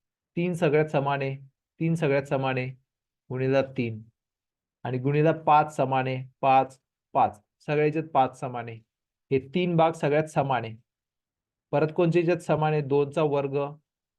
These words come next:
तीनचा, तीनचा सुद्धा वर्ग आणि पाच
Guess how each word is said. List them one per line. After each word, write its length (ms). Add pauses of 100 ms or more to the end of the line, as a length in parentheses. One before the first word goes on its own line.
(300)
तीनचा, 440 (1160)
तीनचा 260
सुद्धा 320
वर्ग 520 (720)
आणि 140
पाच 460